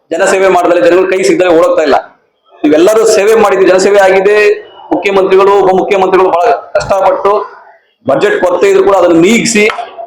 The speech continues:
ಮ್ಯಾನೇಜ್ ಮಾಡಿ ಈ ಗ್ಯಾರಂಟಿ ಯೋಜನೆ ಕೊಟ್ಟಿದ್ದಾರೆ. ಐವತ್ತೆಂಟು ಸಾವಿರ ಕೋಟಿ ರೂಪಾಯಿ ನೇರ ಅವ್ರ ಅಕೌಂಟ್‌ಗೆ ಹೋಗ್ತಾ ಇದೆ.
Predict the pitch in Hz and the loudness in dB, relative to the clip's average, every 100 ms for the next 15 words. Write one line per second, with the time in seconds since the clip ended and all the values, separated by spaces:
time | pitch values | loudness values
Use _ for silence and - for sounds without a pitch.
0 | - 127 165 226 226 196 190 196 202 - | -4 -2 0 0 0 0 0 0 0 -4
1 | - - 175 170 196 196 175 180 175 175 | -8 -6 -2 0 0 0 0 0 2 2
2 | 175 156 180 190 190 185 175 180 170 185 | 2 2 2 0 0 -2 -2 -2 -2 0
3 | 180 - 170 160 - 151 160 185 165 147 | 0 0 -2 -2 -2 0 2 2 2 0
4 | 120 175 151 135 123 113 - - | 0 0 0 0 -2 -4 -8 -20